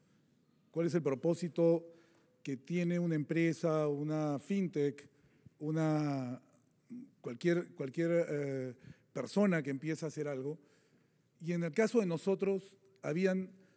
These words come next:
tres razones por hacer, por la, por las cuales hicimos esto. En primer lugar, los clientes. Esta,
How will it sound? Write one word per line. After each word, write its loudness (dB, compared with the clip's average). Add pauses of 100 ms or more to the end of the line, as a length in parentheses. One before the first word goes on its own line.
(200)
tres 6
razones 0
por -6
hacer, -10 (460)
por -10
la, -8
por -12
las -8
cuales 2
hicimos -4
esto. -16 (1000)
En -4
primer 0
lugar, 2 (500)
los -2
clientes. -8 (1120)
Esta, 2